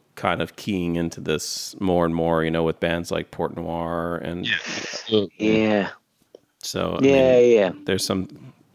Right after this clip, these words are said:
Speaker 1: there's something happening behind the scenes too.
Speaker 3: Yeah.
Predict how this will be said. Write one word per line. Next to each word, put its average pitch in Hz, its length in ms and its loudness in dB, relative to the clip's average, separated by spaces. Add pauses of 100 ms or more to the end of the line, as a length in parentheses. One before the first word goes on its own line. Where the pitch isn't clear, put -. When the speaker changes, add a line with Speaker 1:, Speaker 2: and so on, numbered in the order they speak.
(460)
Speaker 1:
there's 135 120 4
something 151 280 4
happening 87 440 2
behind 82 280 -2
the 82 40 -10
scenes - 420 -12
too. 107 220 -12 (360)
Speaker 3:
Yeah. 104 420 4